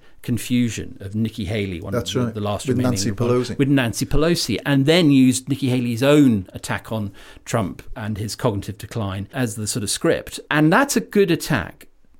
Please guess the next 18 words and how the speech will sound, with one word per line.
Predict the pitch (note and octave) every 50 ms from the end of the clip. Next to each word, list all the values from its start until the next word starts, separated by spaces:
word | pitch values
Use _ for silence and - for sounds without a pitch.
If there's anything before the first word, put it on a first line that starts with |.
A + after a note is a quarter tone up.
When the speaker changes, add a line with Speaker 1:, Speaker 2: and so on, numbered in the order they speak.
| - -
Speaker 1:
A, | D#3 D3+ A#2+ G2+ F#2 E2+ -
you | C3 A#2+
know, | A2 F#2+ F#2 - - - -
you | C#3+ C#3
think | B2+ - D3 B2+ G2+ - - -
Joe | - A#2+ G#2
Biden's | - E3 F3+ F3+ - - A2+ G2 -
having | - F#2 E2 F2+
problems, | E2+ - F#2+ - F#2 F#2+ F2+ -
look | A2+ - G#2
at | F2
this | D3 D3 - -
guy. | - - C#2 - - F#2+ F#2+ - - - - - - - - - - - - -
And | C#3 C#3 C3+
it's | D3 D3 - -
also | - F#3+ G#3+ - - G#3 E3+
good | D#3 - C3 B2+
because | C3 B2+ - C#3 C3+ B2 - -